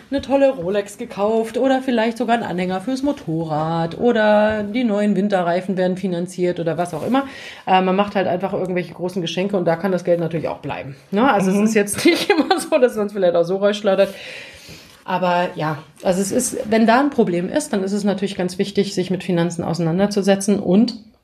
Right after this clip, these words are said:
Speaker 2: Gute Lektüre kaufen zum Beispiel gibt's ja bei Amazon, sage ich jetzt einfach mal. Oder, ähm, es gibt ja auch Seiten, ja, wo man
Speaker 1: Die
Speaker 2: Tipps
Speaker 1: Kunst, mit
Speaker 2: bekommt.
Speaker 1: meinem Geld auszukommen, ne?
Speaker 2: Ganz
Speaker 1: Ist zum
Speaker 2: genau.
Speaker 1: Beispiel
Speaker 2: Von der
Speaker 1: Autorin
Speaker 2: Heide Keller.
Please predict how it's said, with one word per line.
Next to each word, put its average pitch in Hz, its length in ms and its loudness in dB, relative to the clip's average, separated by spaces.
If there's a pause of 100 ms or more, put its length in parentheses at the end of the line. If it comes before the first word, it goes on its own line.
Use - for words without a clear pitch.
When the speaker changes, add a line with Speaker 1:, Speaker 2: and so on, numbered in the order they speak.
(120)
Speaker 2:
Gute 185 240 2
Lektüre 156 520 -2
kaufen 139 360 -6
zum 143 180 -6
Beispiel 131 340 -6
gibt's 139 260 -8
ja 131 60 -6
bei 135 140 -2
Amazon, 135 600 -4 (260)
sage 135 160 -2
ich 120 120 -10
jetzt - 180 -10
einfach 131 260 -6
mal. 127 240 -2
Oder, 131 440 -2 (640)
ähm, 139 380 6
es 160 120 -4
gibt - 180 -6
ja 139 100 2
auch - 100 -2
Seiten, 135 500 0
ja, 135 220 0
wo 135 40 0
man 135 340 0 (340)
Speaker 1:
Die 277 60 2
Speaker 2:
Tipps 262 100 2
Speaker 1:
Kunst, 262 240 2
mit 240 100 4
Speaker 2:
bekommt. - 80 -4
Speaker 1:
meinem 214 200 4
Geld 247 240 4
auszukommen, 208 760 -4
ne? 254 160 0
Speaker 2:
Ganz 214 200 2
Speaker 1:
Ist - 80 -4
zum - 120 2
Speaker 2:
genau. 202 120 4
Speaker 1:
Beispiel 208 360 2
Speaker 2:
Von 180 480 -6
der - 80 -10
Speaker 1:
Autorin 190 280 2
Speaker 2:
Heide 180 200 4
Keller. 165 400 -2